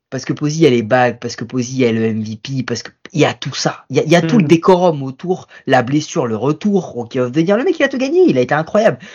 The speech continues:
Speaker 1: Donc, Posey, il va y aller. Yadi, c'est la vraie question. Si Yadi, il rentre first ballot,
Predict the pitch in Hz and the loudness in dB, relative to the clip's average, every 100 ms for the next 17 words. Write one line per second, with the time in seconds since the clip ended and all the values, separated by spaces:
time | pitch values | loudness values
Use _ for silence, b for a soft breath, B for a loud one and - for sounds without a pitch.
0 | B 160 151 - 240 240 175 139 117 110 | B -4 0 4 4 4 4 4 2 -6
1 | b b - 165 220 170 233 277 - 165 | b b 2 6 6 6 -2 -2 2 4
2 | 180 190 156 - 98 _ - - 220 226 | 4 -2 -8 -10 -18 _ -12 0 4 4
3 | 220 247 185 220 208 185 147 127 | 4 -2 -2 -4 -8 -8 -4 -4